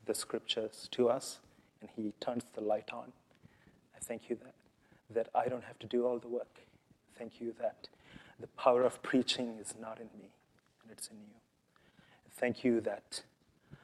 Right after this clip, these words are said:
that these people who, whom you have called have ears to hear. I pray that in the next few minutes that you would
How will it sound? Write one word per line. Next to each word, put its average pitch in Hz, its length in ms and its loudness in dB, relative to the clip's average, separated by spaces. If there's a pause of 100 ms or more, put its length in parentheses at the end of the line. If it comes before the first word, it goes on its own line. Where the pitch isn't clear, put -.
(340)
that 120 240 2
these 131 200 6
people 131 560 6 (260)
who, 120 340 4 (120)
whom 127 200 6
you 135 160 8
have 127 180 4 (200)
called 104 400 4 (400)
have 113 220 0 (100)
ears 120 260 4
to 117 120 -2
hear. 110 340 -6 (100)
I 110 140 -18
pray 113 200 4
that 107 300 -4 (260)
in 113 60 -4
the 110 80 -2
next - 420 2 (140)
few 127 200 4
minutes 113 540 0 (1120)
that 113 300 0
you 117 200 6
would 110 320 2